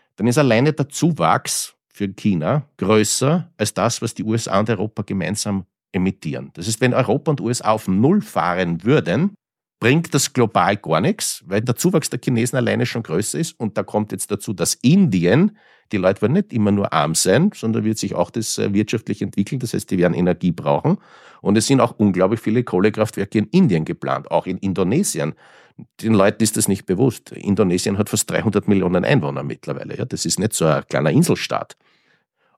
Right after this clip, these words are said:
Und die sind alle ausgenommen. Angenommen, das mit dem C O zwei würde stimmen, was es nicht ist, das möchte ich extra betonen. Wir kriegen einen Temperaturzuwachs,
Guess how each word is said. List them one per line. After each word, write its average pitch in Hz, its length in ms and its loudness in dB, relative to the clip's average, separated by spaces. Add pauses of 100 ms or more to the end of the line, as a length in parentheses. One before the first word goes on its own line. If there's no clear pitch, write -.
Und - 220 -2
die 190 140 4
sind 214 280 2
alle 202 300 4
ausgenommen. 90 640 0 (420)
Angenommen, 147 480 2
das 135 160 -2
mit 131 200 -2
dem 135 120 0
C - 140 -4
O 123 60 -2
zwei 104 240 -4
würde 120 160 -2
stimmen, 107 340 0
was 87 160 2
es 98 140 0
nicht 143 380 2
ist, - 200 -10
das - 80 -14
möchte 87 220 -4
ich - 120 -10
extra 90 300 -4
betonen. 107 540 0
Wir 76 80 -6
kriegen 135 280 0
einen 156 200 0
Temperaturzuwachs, 113 960 0